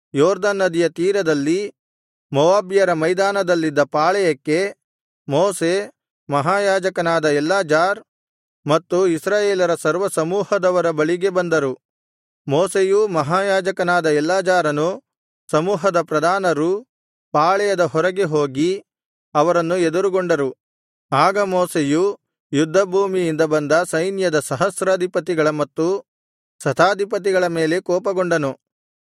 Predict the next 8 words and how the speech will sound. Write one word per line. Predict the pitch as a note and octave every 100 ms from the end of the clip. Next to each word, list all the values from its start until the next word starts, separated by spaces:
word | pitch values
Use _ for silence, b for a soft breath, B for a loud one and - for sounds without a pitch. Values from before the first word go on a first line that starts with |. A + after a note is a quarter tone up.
| -
ಮೋಶೆಯು | C#3 F#3+ G3+ F#3+ F3
ಅವರಿಗೆ, | F#3 D#3+ D3 C#3 D3 F#3+ G3 _ _ _ _ -
"ನೀವು | D3+ F#3+ F#3
ಹೆಂಗಸರನ್ನೆಲ್ಲ | C3+ D#3+ F#3 G3+ G3+ G3+ F#3+ F3
ಉಳಿಸಿದ್ದೇನು? | F3+ F3+ F#3 F3+ G3 F3 F3 E3 D#3+ B2 _ _ _ _ _
ಪೆಗೋರದ | D#3 D#3+ G3+ G#3 F#3
ಬಾಳನ | D#3+ D#3+ F#3 F#3+
ಸಂಗತಿಯಲ್ಲಿ | F3 E3 E3+ G3 F#3+ D#3+ C#3 D#3 G3+